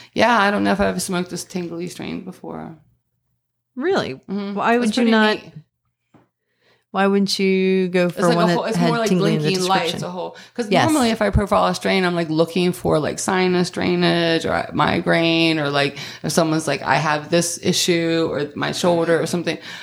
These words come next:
Speaker 1: I would look for a strain that might have that terpene in it
Speaker 2: Yeah.
Speaker 1: if we were gonna talk about it. But this is, like, a whole body kinda,
Speaker 2: Mm-hmm.
Speaker 1: I feel
Speaker 2: Yeah.
Speaker 1: really good.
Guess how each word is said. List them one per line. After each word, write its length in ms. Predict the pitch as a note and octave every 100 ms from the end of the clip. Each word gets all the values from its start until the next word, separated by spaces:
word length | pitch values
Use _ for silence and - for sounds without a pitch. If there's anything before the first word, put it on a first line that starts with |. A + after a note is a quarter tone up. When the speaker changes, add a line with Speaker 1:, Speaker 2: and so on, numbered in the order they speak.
| -
Speaker 1:
I 100 | -
would 200 | F3+ F3+
look 300 | F3 G3 G#3
for 560 | - - E3 D#3 D#3 D3+
a 80 | D3+
strain 380 | - E3 D#3+ D3+
that 120 | D3
might 180 | E3 -
have 320 | D3+ D3+ D3
that 200 | - -
terpene 540 | F#3+ F3+ - D#3 C3+ -
in 160 | G3
it 200 | F#3+ F3+
Speaker 2:
Yeah. 60 | F3+
Speaker 1:
if 80 | D#3+
we 80 | D3+
were 140 | D3
gonna 180 | C#3 C#3
talk 240 | D3+ C#3+
about 300 | D3+ - -
it. 240 | - - - - - - -
But 120 | D#3
this 200 | G3 D4
is, 120 | D#4
like, 160 | F3 D3+
a 60 |
whole 360 | D#3 F3+ E3+ E3
body 500 | D3 D3+ G3+ F#3 D3+
kinda, 840 | - D3+ D3+ D#3 D3+ D3+ D3+ D3+ - _ _ -
Speaker 2:
Mm-hmm. 360 | F#3 F3+ F3+ E3+ _ _ _ _ _ _ _ _ _ -
Speaker 1:
I 60 | F#3+
feel 40 |
Speaker 2:
Yeah. 180 | G3 E3
Speaker 1:
really 180 | E3+ E3
good. 340 | F3+ F#3 F3+